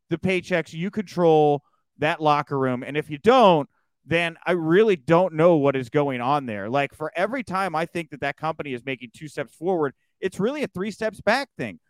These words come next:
When Collision launched and I saw the success of it all and I saw the balancing act he was trying to do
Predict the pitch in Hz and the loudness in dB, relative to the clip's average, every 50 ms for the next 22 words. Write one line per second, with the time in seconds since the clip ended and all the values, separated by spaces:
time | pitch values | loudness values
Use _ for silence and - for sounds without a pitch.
0 | _ _ - 202 240 208 - 226 214 214 226 277 247 285 269 240 214 208 226 269 | _ _ -6 -6 -6 -4 -4 -4 -2 0 -2 -2 -2 -4 -4 0 2 2 2 2
1 | - - - 214 233 - - 220 214 226 214 214 - - 190 - - 202 196 202 | -2 -4 -8 -8 -8 -4 -2 -2 -2 0 -2 -4 -10 -10 -14 -8 -6 -6 -6 -6
2 | - 220 214 226 226 240 226 208 196 180 - 208 190 180 180 156 175 175 190 202 | -6 -6 -4 -2 0 0 0 -2 -4 -4 -4 -4 -4 -4 -2 -2 -2 0 0 -2
3 | 196 - 196 190 190 190 185 _ 196 185 175 - - 190 185 170 165 156 165 175 | -4 -6 -8 -6 -6 -8 -8 _ -10 -10 -10 -8 -8 -8 -6 -6 -6 -4 -2 0
4 | 202 226 214 | 0 0 -2